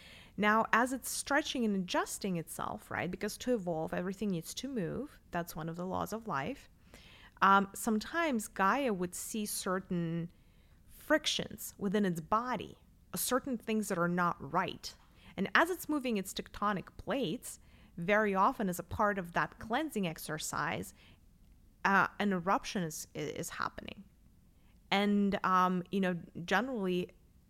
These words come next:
during the eruption, there's a lot of fire, there is a lot of smoke, all of that good stuff, right? But that actually refreshes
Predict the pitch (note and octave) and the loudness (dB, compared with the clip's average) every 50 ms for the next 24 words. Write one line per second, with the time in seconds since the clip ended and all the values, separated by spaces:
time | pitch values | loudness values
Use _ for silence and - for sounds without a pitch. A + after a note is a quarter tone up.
0 | - E3+ F3 G3 G3+ G3 F#3 F#3 F3+ E3+ D#3+ D#3+ F3 F3+ F3 - - F3 D#3 C#3+ | -16 -10 -4 -2 0 0 0 0 -2 -2 0 2 2 2 2 0 -4 -4 -4 -4
1 | D3 - C3+ - A#2 - - - - B3+ C4 A#3 G#3 G#3 F3 F3+ D#3 D3+ D#3+ D#3 | -6 -6 -6 -6 -6 -6 -4 0 2 4 4 4 4 2 2 0 -2 -2 -4 -6
2 | C#3 C3+ - - - - - - G#3 - F#3+ F3+ - - F#2+ F#2 F2+ - F#2+ F#2+ | -6 -4 -4 -4 -6 -8 -8 -4 -2 -2 -2 -2 -4 -4 -6 -6 -6 -6 -10 -10
3 | - - - - - - - - - - - - - G3+ - - - - - - | -10 -12 -12 -10 -10 -8 -10 -8 -8 -6 -6 -6 -6 -8 -12 -18 -20 -20 -20 -20
4 | - - - - - _ _ _ - A3 G#3 G3 - - - - _ - - - | -20 -20 -20 -20 -20 _ _ _ 6 6 6 6 4 -2 -14 -20 _ -12 -8 -6
5 | F3 E3 D#3 D#3+ F3 - - - - C4 C4+ E4+ F4 - - G3+ G3 F3+ F3+ - | -6 -6 -6 -8 -12 -16 -10 0 2 4 4 4 4 0 0 0 0 0 0 -2
6 | - - - F#3 E3+ E3 D#3 D3+ D3+ D3 C#3 C#3 D#3 - - - - - - - | -4 -6 -4 -4 -4 -4 -2 -4 -4 -4 -4 -6 -8 -10 -14 -20 -20 -20 -20 -20
7 | - - - - - - - G3 F#3 F#3 G3+ A#3 B3 B3 A3 - - - - G3+ | -20 -20 -20 -20 -14 -6 -4 -2 0 2 4 4 4 2 0 -2 -8 -4 2 4
8 | G#3 G3+ G3+ - G#3 F#3 F3 | 4 4 4 2 -2 -2 -2